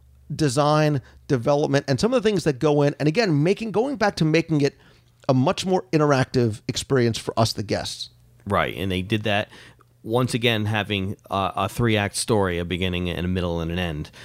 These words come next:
Speaker 2: and making the ride the middle was a very unique thing, having a, a very informed, uh, and detailed beginning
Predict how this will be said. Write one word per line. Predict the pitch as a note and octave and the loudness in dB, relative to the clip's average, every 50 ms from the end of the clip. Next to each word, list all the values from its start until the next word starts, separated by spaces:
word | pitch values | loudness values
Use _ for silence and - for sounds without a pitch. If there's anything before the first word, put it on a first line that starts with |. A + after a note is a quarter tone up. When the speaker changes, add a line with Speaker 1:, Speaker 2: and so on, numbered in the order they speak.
| A2+ G#2 - | -14 -12 -6
Speaker 2:
and | - D2+ F2 E2 E2 E2 E2 F2 | -4 -2 -2 0 -2 -2 -4 -4
making | F#2+ G2+ A#2 C3+ C3+ C3 A#2+ A2 | -4 -2 -2 -2 -2 -4 -2 -2
the | G2+ F#2 | -2 -2
ride | F#2+ G#2 G#2+ G#2 G2+ G2 | 0 0 0 -2 -2 -4
the | G2+ F#2+ | -6 -6
middle | F#2 F#2+ A#2+ C#3+ A#2 - - - - _ _ _ _ _ _ _ _ _ _ | -2 0 0 0 0 0 -4 -10 -16 _ _ _ _ _ _ _ _ _ _
was | - A2 G2 G#2 | -4 -2 -2 -2
a | G2 | 0
very | G2+ A2+ A2 G#2+ | 0 2 2 2
unique | G2+ G2+ G2 F#2+ G#2 G#2+ F#2+ - - - | 2 2 2 2 2 0 0 -2 -8 -14
thing, | - B2 A2+ A2+ G2+ F2 D#2+ D#2 F2 | -10 -4 -2 -2 0 -2 -2 -4 -6
having | G2 G2 F#2 F2 F#2 E2+ E2+ F2 - - G#2+ G#2 - - | -4 -4 -2 -2 -2 -4 -4 -6 -8 -10 -10 -10 -10 -4
a, | - D#2+ F2 D#2 - - - F#2 F#2 E2+ - | -2 -2 -2 -2 -4 -8 -8 -8 -8 -6 -2
a | - E2+ E2 | -2 0 0
very | D#2+ D2 D#2 F2+ G2+ A#2 B2+ C#3+ D3+ C#3 A#2+ A2 | -2 -4 -6 -4 0 2 2 2 2 2 2 0
informed, | G2+ F2+ D#2 F2 F#2 - - - B2+ C3+ D3 D3 B2+ A2 F#2+ - - - | 0 -2 -6 -8 -10 -12 -10 -4 -2 0 0 2 0 -2 -4 -6 -8 -6
uh, | D2+ F2+ F2+ - - | -4 -4 -4 -4 -6
and | F#2+ G2 F2+ F2+ | -6 -8 -4 -2
detailed | A2 C#3+ D#3 - B2 G#2+ G#2 F#2+ | -2 -2 -2 0 0 0 0 0
beginning | G#2 G2 E2 F2+ A2+ C3 B2+ E2 C2 E2 | -2 -6 -2 0 2 2 2 -2 -4 -8